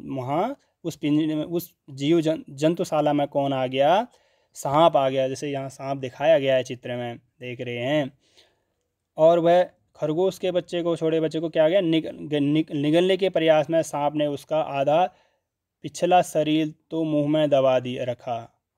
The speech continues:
और उसने क्या कर दिया, मुंह में दबा दे रखा था। शेष आधा जो बाहर था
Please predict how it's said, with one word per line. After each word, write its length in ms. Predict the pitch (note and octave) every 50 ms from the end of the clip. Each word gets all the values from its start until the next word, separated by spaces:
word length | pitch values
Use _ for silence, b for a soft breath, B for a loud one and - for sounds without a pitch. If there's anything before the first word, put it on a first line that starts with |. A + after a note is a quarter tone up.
| -
और 300 | B2 C3 C3+ D3 D3+ D#3
उसने 380 | D3 C#3 C#3+ C#3 - D#3 D3 C#3+
क्या 180 | - D#3 C#3+ C#3+
कर 140 | C#3+ C#3+
दिया, 200 | C#3 D3 D#3+ F3
मुंह 220 | F3+ E3 D3+ D3 C#3
में 180 | C#3+ D3+ D3+
दबा 280 | C#3+ C3+ C3 D3 D#3 D#3
दे 120 | D3 D3
रखा 560 | C3+ C3+ - - C#3 C3 B2+ A#2+ - - _ _ _ _ _ _
था। 300 | - C#3 C3 B2 - _ _ _ _
शेष 340 | - - E3 F3 F#3+ F#3 F3
आधा 280 | E3 D#3 D#3 E3 E3 E3
जो 140 | E3+ E3+
बाहर 340 | D#3 D#3 C#3+ C#3+ D3+ D#3 D3+
था 340 | D3 D#3 D3+ D#3 D3+ D#3+